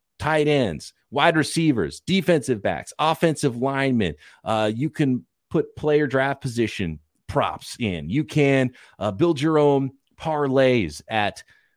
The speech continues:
FanDuel. It is so much fun, and not just football props, although f-,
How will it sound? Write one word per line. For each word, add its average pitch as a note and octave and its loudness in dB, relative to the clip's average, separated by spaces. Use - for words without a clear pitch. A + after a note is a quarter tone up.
FanDuel. G2 0
It D3+ 4
is A#2 -4
so C#3+ 2
much B2 0
fun, B2 -2
and C3 -6
not E2+ -8
just - -10
football F#2 -6
props, G2+ -8
although G2+ -4
f-, A2+ -6